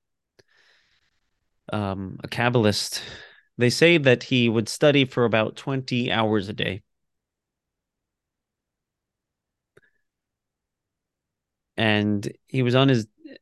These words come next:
deathbed. His time was coming near. His students were gathered around, and he's crying. And they said, "Rebbe, why are you crying?"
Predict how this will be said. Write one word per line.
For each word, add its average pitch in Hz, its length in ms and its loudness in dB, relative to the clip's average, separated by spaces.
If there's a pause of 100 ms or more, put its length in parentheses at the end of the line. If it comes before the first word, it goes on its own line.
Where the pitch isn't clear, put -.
deathbed. 113 520 -4 (1300)
His 120 180 -4
time 131 200 4
was 123 100 2
coming 107 260 0
near. 104 320 -2 (920)
His - 100 -12
students 131 380 2
were 110 80 -2
gathered 104 340 0
around, 143 580 -2
and 143 120 -8
he's 139 160 -6
crying. 143 420 0 (1400)
And 117 140 -2
they 120 80 2
said, 143 220 0
"Rebbe, 147 340 4
why 113 220 0
are 156 80 -2
you 135 200 -6
crying?" 117 600 -6